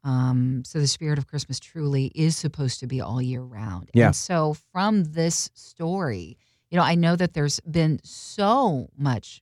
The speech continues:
Speaker 1: concern, and understandably so, about the commercialization of Christmas time and getting away from the true meaning of it being Jesus. Um, w-, should we even have Santa in it at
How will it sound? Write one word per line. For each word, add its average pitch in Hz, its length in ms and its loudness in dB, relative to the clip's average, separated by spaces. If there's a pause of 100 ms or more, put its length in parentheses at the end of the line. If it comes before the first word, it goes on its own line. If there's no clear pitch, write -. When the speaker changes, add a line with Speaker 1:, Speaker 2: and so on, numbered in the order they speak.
Speaker 1:
concern, 175 760 0
and 233 160 2
understandably 311 880 0
so, 214 400 0
about 180 300 2 (340)
the 180 80 -2
commercialization 165 1160 2
of 131 160 2
Christmas 202 420 2
time 123 560 -2 (380)
and 170 140 6
getting 175 240 2
away 160 420 4
from 160 280 0
the 147 80 4
true 160 260 0
meaning 151 360 4
of 127 140 0
it 131 160 -2
being 151 320 2 (240)
Jesus. 151 760 2 (500)
Um, 151 500 2
w-, 156 200 -6
should 180 260 2
we 190 80 0
even 170 180 4
have 170 160 4
Santa 170 420 2
in 151 180 0
it 127 140 2
at 131 120 0